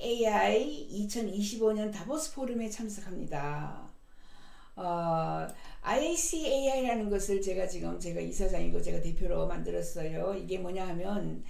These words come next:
이천이십육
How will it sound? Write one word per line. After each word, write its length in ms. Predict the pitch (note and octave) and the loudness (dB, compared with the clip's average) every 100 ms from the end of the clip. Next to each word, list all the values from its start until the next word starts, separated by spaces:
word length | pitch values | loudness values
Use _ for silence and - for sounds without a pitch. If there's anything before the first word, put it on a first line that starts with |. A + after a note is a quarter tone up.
| - - - - - - - - | -8 -10 -14 -16 -18 -18 -16 -10
이천이십육 1500 | G3 G#3+ G#3 - D4+ D#4 D#4 - G#3 A#3 A#3 - C4 C4 | -4 -4 -2 0 2 2 0 -6 -4 -4 -2 -4 -4 -8